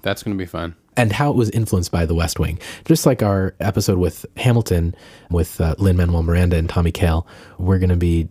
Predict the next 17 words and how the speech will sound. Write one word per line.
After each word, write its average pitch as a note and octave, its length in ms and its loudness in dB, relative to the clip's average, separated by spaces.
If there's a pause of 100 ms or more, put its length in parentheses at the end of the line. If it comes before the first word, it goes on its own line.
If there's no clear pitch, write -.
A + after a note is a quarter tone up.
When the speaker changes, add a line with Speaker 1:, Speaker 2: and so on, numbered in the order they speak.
Speaker 2:
doing F2+ 240 0
one E2+ 180 0
focusing G#2+ 580 2
on E2+ 400 0 (320)
Parks - 220 -2
and D#2+ 80 -4
Rec. - 200 -10 (300)
Speaker 1:
Except - 300 2
that C#3+ 140 4
I'll A#2+ 120 4
be C#3+ 160 2
there. F#2 260 -6 (260)
Speaker 2:
That's - 140 -14
right. - 160 -4 (1200)
Until A#2+ 320 2
then, D#3 340 2
though, E2 300 -2